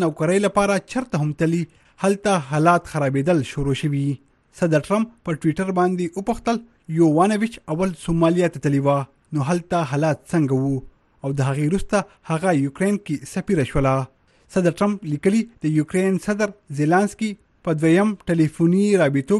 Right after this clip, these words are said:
کې ما ته د یووانویچ په اړه ښې خبرې نه وې کړې.»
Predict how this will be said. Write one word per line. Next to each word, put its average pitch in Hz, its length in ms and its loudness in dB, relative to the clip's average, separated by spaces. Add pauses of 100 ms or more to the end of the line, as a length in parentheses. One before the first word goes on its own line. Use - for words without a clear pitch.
کې 208 480 -6
ما 202 80 2 (140)
ته 202 80 2 (220)
د 151 180 -2
یووانویچ 196 500 -2 (140)
په 156 60 -2 (100)
اړه 190 120 0 (200)
ښې 226 140 -2 (100)
خبرې 160 280 -2 (140)
نه 180 120 0
وې 139 140 0
کړې.» 139 240 2